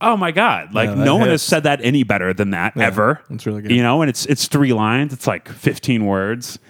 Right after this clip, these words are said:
Speaker 1: And it expresses this thing that if, if it isn't universal, then it's, like, a very common experience, I think. And just, and she's out there in interviews speaking openly about this too, just being, like,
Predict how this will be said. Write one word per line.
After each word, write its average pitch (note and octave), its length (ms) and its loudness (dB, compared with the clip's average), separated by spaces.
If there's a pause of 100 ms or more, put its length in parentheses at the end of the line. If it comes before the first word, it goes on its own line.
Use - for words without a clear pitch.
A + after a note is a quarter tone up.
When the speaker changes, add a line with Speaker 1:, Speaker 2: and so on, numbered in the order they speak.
(200)
Speaker 1:
And G#2 100 2
it A2 160 -2
expresses A#2+ 580 0
this - 220 -2
thing A2+ 240 2
that F#2+ 200 -2
if, A#2 220 0
if A#2+ 200 0
it C3 140 4
isn't A#2+ 200 0
universal, A2+ 560 2
then F2+ 100 -2
it's, F2+ 140 -8
like, G#2+ 80 0
a G2+ 40 2
very F#2 420 -2 (560)
common A#2 420 -2
experience, G#2 680 -4
I E2 100 -12
think. E2+ 380 -12
And - 200 -20 (1080)
just, - 300 0 (420)
and A2+ 140 0
she's C3 180 2
out C#3 200 2
there B2 160 2
in A2+ 60 -2
interviews A2 540 -2
speaking A#2 540 -2
openly G2+ 440 -2
about D#2 340 -10
this - 460 -12 (200)
too, F3+ 260 0
just - 200 -14
being, G#2+ 220 2
like, F2+ 340 -6